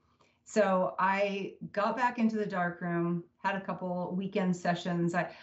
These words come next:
I like to do it when I know I can commit getting in there at least a little bit of time on a Saturday and a Sunday, just so I get full use out of my chemicals and stuff. And so I was able to do that, which was fun. Um, and then I also have, I'd collected all the stuff to get, to make cyanotype prints.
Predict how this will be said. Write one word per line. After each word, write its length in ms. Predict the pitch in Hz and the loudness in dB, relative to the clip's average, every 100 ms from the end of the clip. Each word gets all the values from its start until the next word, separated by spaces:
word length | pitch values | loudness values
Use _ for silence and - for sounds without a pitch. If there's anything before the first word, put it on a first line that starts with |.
| - | 0
I 80 | 214 | 2
like 200 | 247 269 | 2 0
to 80 | 262 | -2
do 240 | 196 202 | 0 0
it 220 | 196 190 - | 0 -4 -4
when 160 | 190 | 0
I 100 | 180 | 2
know 220 | 180 180 165 | 2 2 2
I 80 | |
can 180 | 160 190 | 0 -2
commit 480 | 170 185 175 175 - 175 | 0 2 4 2 -2 -4
getting 260 | 190 180 | 0 2
in 120 | 175 170 | 2 2
there 120 | 165 | 2
at 120 | 156 | 0
least 240 | 180 170 - | -2 -2 -2
a 60 | |
little 260 | 185 202 202 | 2 2 2
bit 140 | 185 | 2
of 100 | 175 | 0
time 400 | - 175 160 160 - | 0 0 2 -2 -2
on 140 | 156 | -2
a 40 | 160 | -2
Saturday 400 | 180 156 156 160 | -2 -2 -2 -2
and 100 | 156 | -2
a 60 | |
Sunday, 380 | 156 156 156 156 | -2 -2 0 -2
just 180 | 160 - | -4 -4
so 80 | 160 | -4
I 100 | 147 | -4
get 300 | 147 - - | -6 -10 -12
full 100 | - | -4
use 220 | 170 160 165 | 0 0 0
out 80 | |
of 60 | 160 | 0
my 100 | 147 | -2
chemicals 540 | - 156 156 - 165 | -2 -2 -4 -6 -4
and 100 | 175 | -2
stuff. 280 | 170 156 151 - - - - - | -2 -2 -4 -8 -20 -20 -20 -2
And 200 | 208 208 | 0 2
so 100 | 220 | 4
I 60 | 208 | 4
was 80 | 220 | 4
able 200 | 254 269 | 2 0
to 140 | 277 | -2
do 160 | 254 220 | -2 0
that, 280 | 170 165 | 2 0
which 160 | 202 185 | -2 -6
was 160 | 202 - | -10 -10
fun. 440 | - 175 175 190 - _ _ 190 | -4 0 0 -2 -8 _ _ -4
Um, 260 | 196 180 196 | 0 0 0
and 160 | 202 | 0
then 100 | 208 | 2
I 160 | 196 190 | 2 2
also 580 | 208 226 269 262 262 - | 0 0 -4 -2 -2 -4
have, 480 | 220 208 202 196 165 - | 0 2 2 0 -6 -6
I'd 180 | 196 175 | -6 -4
collected 380 | 226 233 233 | -2 -2 -2
all 160 | 285 262 | -4 -2
the 80 | 226 | -2
stuff 260 | 220 208 - | -2 -2 -2
to 60 | |
get, 220 | 180 - - | -6 -6 -4
to 80 | |
make 220 | 208 196 - | -4 -2 -4
cyanotype 680 | 185 180 190 220 240 233 | -2 -2 -2 -2 -2 -4
prints. 460 | - 262 262 - | -6 -8 -8 -12